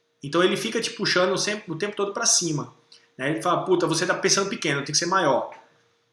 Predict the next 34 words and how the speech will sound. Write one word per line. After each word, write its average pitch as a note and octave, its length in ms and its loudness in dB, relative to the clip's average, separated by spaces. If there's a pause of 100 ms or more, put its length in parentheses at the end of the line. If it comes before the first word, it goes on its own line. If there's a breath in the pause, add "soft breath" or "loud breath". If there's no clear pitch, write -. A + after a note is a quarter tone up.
(180)
E F3+ 80 -2
se - 120 4
você B3+ 180 2
entrega, F3+ 460 0
se - 200 0
pro-, F#3+ 220 -10
promete F3+ 480 2
muito, G3+ 460 0
você F#3 200 0
tem G#3+ 140 -8
que G#3 80 -14
entregar G#3 180 2
aquilo B3+ 300 -2
lá. - 360 -4 (480 soft breath)
Então E3 260 -2
você D3+ 180 0
se A3+ 140 2
ferra G3+ 260 4
pra D#3+ 100 0
entregar. C#3 460 -4
Então E3+ 140 0
é E3 40 0
por F3+ 220 0
isso G#3+ 180 -6
que G3+ 240 -6
a D3+ 120 -2
gente E3+ 200 -2
também D3+ 240 -4
não E3 140 -2
tava E3 220 2
muito D#3+ 640 -2
dedi-, D#3 400 -2
dedicado D3 580 2
ao, D3+ 420 -2